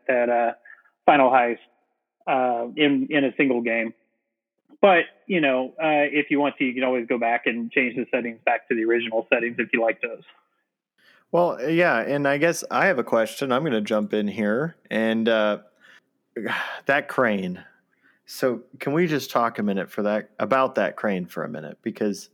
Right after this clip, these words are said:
Speaker 1: I love
Speaker 2: um,
Speaker 1: talking about the crane.
Speaker 2: <laughs> I, I can't get enough of it. So,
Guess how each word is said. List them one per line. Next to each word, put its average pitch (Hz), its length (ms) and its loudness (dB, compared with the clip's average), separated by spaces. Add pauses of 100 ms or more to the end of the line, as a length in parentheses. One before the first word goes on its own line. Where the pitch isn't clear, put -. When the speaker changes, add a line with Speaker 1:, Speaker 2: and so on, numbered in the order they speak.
(300)
Speaker 1:
I 151 300 4
love 156 320 6
Speaker 2:
um, 185 40 -6
Speaker 1:
talking 135 240 4
about 123 180 0
the 113 80 -8
crane. 123 420 0
Speaker 2:
<laughs> - 80 -18
I, 175 440 0 (480)
I 143 160 2
can't 151 340 -2
get 143 120 2
enough 120 360 0
of 95 120 -8
it. 92 220 -6
So, 135 460 0